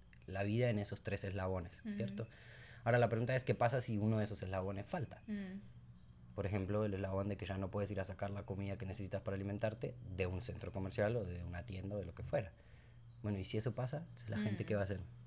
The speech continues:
Speaker 1: Ahí se va a acordar de que tiene que sembrar su propia comida o de por lo menos aprender cómo es. Entonces, lamentablemente aquí hay una, hay una cuestión que yo creo que es innegable y me parece que dentro de ese camino de, de ser conscientes es como el primer paso, ¿no? Que es lo siguiente.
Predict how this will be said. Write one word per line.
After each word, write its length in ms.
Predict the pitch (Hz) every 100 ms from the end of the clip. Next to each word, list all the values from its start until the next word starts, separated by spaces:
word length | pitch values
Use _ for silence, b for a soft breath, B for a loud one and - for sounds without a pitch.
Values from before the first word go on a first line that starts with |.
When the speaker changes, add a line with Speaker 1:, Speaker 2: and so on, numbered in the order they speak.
| - - - -
Speaker 1:
Ahí 200 | 110 117
se 60 | 131
va 60 |
a 20 | 120
acordar 280 | 117 110
de 80 | 120
que 80 | 104
tiene 160 | 95 104
que 100 | 113
sembrar 260 | 101 92 104
su 100 | 101
propia 260 | 110 107
comida 400 | 101 101 123 -
o 140 | - 107
de 100 | 104
por 160 | 101
lo 80 | 98
menos 260 | 107 127 120
aprender 720 | 101 104 101 104 110 120 123 - -
cómo 320 | 120 117 110
es. 180 | 113 - B B B B
Entonces, 400 | 120 135 123 - -
lamentablemente 640 | 113 117 117 156 160 156 151
aquí 220 | 123 127
hay 120 | 131
una, 240 | 135 123 -
hay 100 | 107
una 140 | 117
cuestión 440 | 110 101 - 113 120
que 240 | 107 95 - - -
yo 140 | 104
creo 180 | 101 104
que 100 | 101
es 100 | 101
innegable 600 | 107 95 92 104 113 113
y 60 | 98
me 120 | 95
parece 320 | 95 110 117
que 180 | 104 95 -
dentro 360 | 104 107 107
de 100 | 104
ese 160 | 104 101
camino 440 | 104 101 107 107
de, 200 | 101 101 -
de 140 | 90 87
ser 240 | - 104
conscientes 640 | 113 101 - 104 107 104
es 100 | 98 -
como 160 | 98
el 60 | 95
primer 280 | 90 92 -
paso, 220 | 92 85
¿no? 160 | 92 127
Que 120 | -
es 60 | 101
lo 100 | 101
siguiente. 500 | - 101 95 95 -